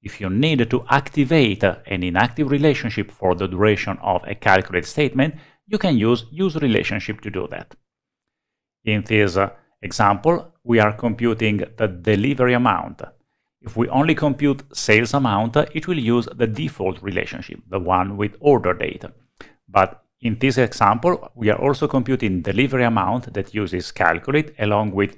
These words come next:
use relationship, sales delivery date, date. The relationship between sales delivery date and date is activated, automatically deactivating the default one.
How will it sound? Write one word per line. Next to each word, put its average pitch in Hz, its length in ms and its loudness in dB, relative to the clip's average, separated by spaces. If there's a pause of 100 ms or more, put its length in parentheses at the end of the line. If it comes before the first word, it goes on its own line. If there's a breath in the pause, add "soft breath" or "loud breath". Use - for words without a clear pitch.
use 139 360 0
relationship, 151 800 -2 (200)
sales 123 380 0
delivery 160 480 -4
date, 117 460 -2
date. - 320 -4 (920 soft breath)
The 101 100 -6
relationship 107 520 0
between 104 300 -4
sales 120 360 2
delivery 113 440 -2
date 113 260 0
and 110 160 -2
date 110 240 2
is 104 260 -4 (100)
activated, 110 760 -4 (180)
automatically 127 680 0
deactivating 120 1080 0
the 151 100 -4
default 107 400 -6
one. - 320 -6